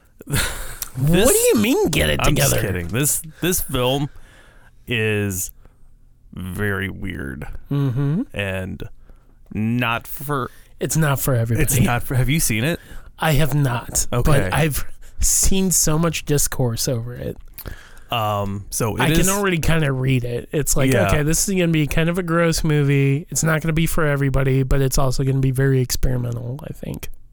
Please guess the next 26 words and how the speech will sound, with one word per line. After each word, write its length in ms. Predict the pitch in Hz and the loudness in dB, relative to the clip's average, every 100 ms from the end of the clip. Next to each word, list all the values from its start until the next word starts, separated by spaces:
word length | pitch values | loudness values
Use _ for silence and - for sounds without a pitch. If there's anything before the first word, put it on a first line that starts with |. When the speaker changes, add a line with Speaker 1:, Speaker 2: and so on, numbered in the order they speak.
| - - _ | -20 -20 _
Speaker 1:
Yeah, 240 | 156 175 98 - | -2 -2 -4 -10
and 500 | - 127 120 113 - - | -6 -2 0 -2 -8 -6
so 240 | - 120 | -2 0
it 80 | 113 | 0
is 160 | 117 113 | -2 -2
about, 380 | 104 107 101 - - - - - - _ - | -2 -2 -2 -6 -16 -20 -18 -18 -20 _ -8
there's 280 | 113 110 - | -8 -8 -10
two 160 | - 143 | -4 -2
main 160 | 143 | 0
characters. 520 | 143 127 110 95 110 104 | 0 0 -2 -2 -4 -4
There 140 | 98 | -6
is 140 | 95 90 | -8 -10
Roscoe, 720 | 90 95 104 - 131 135 143 - - - - _ | -6 -4 -2 -2 -2 -4 -6 -14 -20 -20 -20 _
who 560 | 123 110 110 104 101 98 - _ _ _ | 0 2 2 0 -2 -6 -12 _ _ _
works 400 | - 104 107 - | -8 -6 -6 -6
as 580 | - 98 92 92 92 - - - | -4 -4 -4 -6 -10 -12 -14 -12
a 480 | 90 95 87 85 - - | -8 -8 -10 -12 -16 -16
m-, 240 | 113 107 104 _ _ - | -12 -10 -12 _ _ -4
cleaner, 560 | - 151 135 127 127 | -2 -2 -2 -2 -2
maid 360 | 120 117 117 113 | -2 -2 -2 -2
in 100 | 110 | -4
kind 140 | 117 | -4
of 80 | 107 | -4
a 40 | 104 | -4
no-tell 440 | 107 107 117 107 | -4 -4 -4 -4
motel. 640 | 107 107 104 110 104 101 | -2 -4 -2 -2 -2 -4